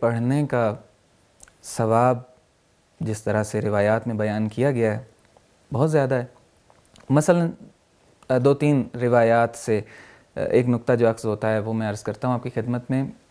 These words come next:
بعض روایات میں ہے کہ جو شخص شب جمعہ کو ایک سو مرتبہ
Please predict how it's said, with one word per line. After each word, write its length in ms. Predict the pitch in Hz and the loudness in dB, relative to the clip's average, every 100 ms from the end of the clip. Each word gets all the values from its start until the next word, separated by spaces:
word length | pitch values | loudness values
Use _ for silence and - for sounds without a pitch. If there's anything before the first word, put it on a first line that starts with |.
| - - | -12 -4
بعض 300 | 120 147 151 | 2 4 4
روایات 460 | 135 120 120 131 135 | 2 2 2 0 -2
میں 160 | 123 | -2
ہے 140 | 117 113 | -2 -4
کہ 320 | 123 107 101 - _ _ - _ _ - | -2 0 -2 -8 _ _ -20 _ _ -10
جو 240 | 110 151 160 | 0 2 2
شخص 420 | - 101 - - _ _ _ _ _ _ _ - | 0 -6 -6 -18 _ _ _ _ _ _ _ -14
شب 280 | - 139 151 143 | 0 4 4 2
جمعہ 400 | 113 117 123 127 | 0 2 2 0
کو 220 | - 104 110 _ _ _ _ _ _ _ _ _ _ | -2 -8 -10 _ _ _ _ _ _ _ _ _ _
ایک 280 | 147 170 196 | 4 4 2
سو 340 | - - 165 185 | -4 2 4 4
مرتبہ 580 | 127 104 - 104 101 | 2 -2 -4 -2 -2